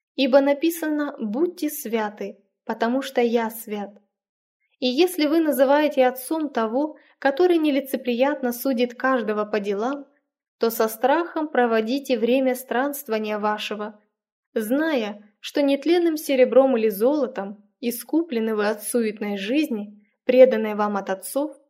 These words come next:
но драгоценной кровью Христа, как непорочного и чистого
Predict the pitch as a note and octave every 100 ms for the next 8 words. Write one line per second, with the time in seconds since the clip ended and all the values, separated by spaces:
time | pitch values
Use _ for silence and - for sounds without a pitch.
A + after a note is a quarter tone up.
0 | _ _ _ A#3 C#4 D4 D4+ D#4+ - F#4+
1 | F4+ D#4+ - D4+ D4+ D4 C#4+ C#4+ C#4 -
2 | - G3 G3 _ _ _ - A#3 A#3 A3+
3 | A3+ G3 G3+ D4 D#4 - G#3+ G3+ - _
4 | B3 A#3+ - E4+ - D4+ D4